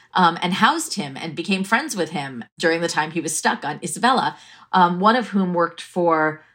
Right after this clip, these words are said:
the Darwin Society in the Galapagos, and the other one,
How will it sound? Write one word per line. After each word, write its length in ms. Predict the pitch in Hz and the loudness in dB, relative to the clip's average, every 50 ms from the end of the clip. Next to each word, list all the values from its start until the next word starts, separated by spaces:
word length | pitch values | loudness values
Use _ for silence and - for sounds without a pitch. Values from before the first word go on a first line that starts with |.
| _ - | _ -6
the 60 | 180 | 0
Darwin 680 | 180 190 175 175 175 170 165 160 160 156 156 156 - _ - | 2 4 4 4 4 2 -2 -4 -6 -8 -12 -14 -16 _ -14
Society 840 | 165 - 185 165 - 165 151 151 151 156 156 160 202 247 - - | -10 -8 -6 -4 -2 0 0 0 -2 -2 -2 -2 -2 -2 -4 -4
in 240 | - 175 156 151 156 | -6 -4 -4 -4 -6
the 80 | 156 - | -6 -6
Galapagos, 500 | 156 147 135 143 - - 180 220 214 - | -6 -4 -6 -6 -6 -4 -4 -2 -2 -4
and 80 | 180 | -6
the 80 | 175 151 | -6 -4
other 220 | 165 170 190 185 | -2 -2 -2 -2
one, 400 | 160 165 160 156 156 156 156 160 | -2 -2 -2 -2 -4 -6 -8 -10